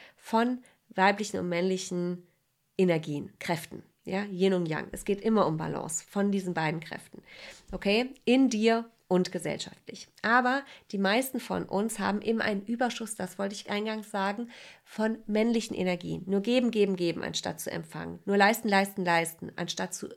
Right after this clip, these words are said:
kreieren, zu erwirken, okay? Und da gilt es eben, dass wir jetzt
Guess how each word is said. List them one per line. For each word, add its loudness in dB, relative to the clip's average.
kreieren, -2
zu -8
erwirken, -4
okay? -6
Und -4
da 6
gilt 0
es -8
eben, 0
dass -4
wir 0
jetzt -4